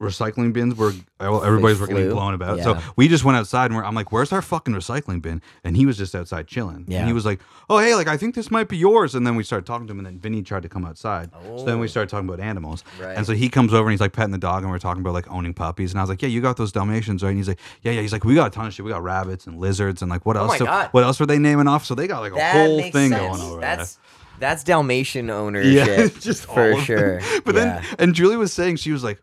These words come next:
Speaker 1: "But we know the layout of their house. Like, where the fuck do they keep all of these
Speaker 2: Yeah, that's
Speaker 1: goddamn
Speaker 2: a lot.
Speaker 1: animals?"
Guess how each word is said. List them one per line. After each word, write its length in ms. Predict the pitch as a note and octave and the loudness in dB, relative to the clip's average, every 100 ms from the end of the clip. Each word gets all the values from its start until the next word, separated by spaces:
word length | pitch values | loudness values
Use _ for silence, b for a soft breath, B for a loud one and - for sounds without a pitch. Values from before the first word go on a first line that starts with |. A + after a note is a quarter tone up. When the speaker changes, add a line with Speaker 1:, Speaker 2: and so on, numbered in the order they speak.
| - | -4
Speaker 1:
"But 80 | B2 | 0
we 160 | D#3+ | 2
know 180 | D#3+ E3 | 4 4
the 80 | D3 | 2
layout 260 | A#2 A#2 A#2 | 2 0 0
of 80 | |
their 100 | G#2+ | -2
house. 240 | F2+ A#2+ - | -2 -2 -2
Like, 140 | F#2 G2+ | -6 4
where 180 | G#2 F#3 | 4 4
the 100 | F3 | 0
fuck 320 | - - - | -2 -4 -4
do 120 | D3+ | -4
they 180 | C3+ C#3 - | -4 -6 -14
keep 300 | D3+ B2+ - _ _ | -10 -12 -12 _ _
all 300 | A#2+ A#2+ C3+ | -2 0 2
of 180 | D3 D3+ | 0 -2
these 100 | - | -4
Speaker 2:
Yeah, 220 | G2 F#2+ F#2 | -2 0 0
that's 120 | F2+ G2+ | 0 0
Speaker 1:
goddamn 260 | C#3+ C#3 | -2 0
Speaker 2:
a 180 | C3 C3+ | -2 0
lot. 180 | F#2+ F#2+ F#2 | 0 0 0
Speaker 1:
animals?" 200 | G#2+ | -4